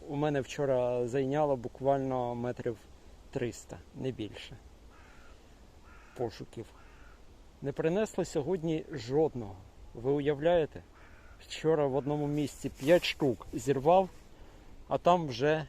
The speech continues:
нічого нема. Сподівався, що все ж таки щось за ніч вилізе,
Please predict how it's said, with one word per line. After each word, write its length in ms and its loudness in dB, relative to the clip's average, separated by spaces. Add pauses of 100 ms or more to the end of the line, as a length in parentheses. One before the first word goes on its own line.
нічого 500 -4
нема. 380 -4 (840)
Сподівався, 800 0
що 520 -4 (100)
все 240 -4
ж 120 -10
таки 500 -4
щось 460 -4 (400)
за 260 0
ніч 340 -6 (140)
вилізе, 600 -4